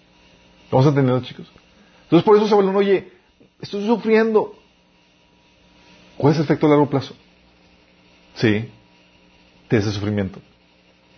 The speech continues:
La iglesia de la Odisea versus la iglesia de Esmirna o Filadelfia, chicos.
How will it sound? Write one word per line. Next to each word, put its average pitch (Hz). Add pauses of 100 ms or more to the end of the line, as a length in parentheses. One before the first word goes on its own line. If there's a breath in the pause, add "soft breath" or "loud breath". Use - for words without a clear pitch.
(460 loud breath)
La 131
iglesia 139
de 139
la 127
Odisea 123
versus 110
la 107
iglesia 104
de 110 (180 soft breath)
Esmirna 120
o 117
Filadelfia, 117
chicos. -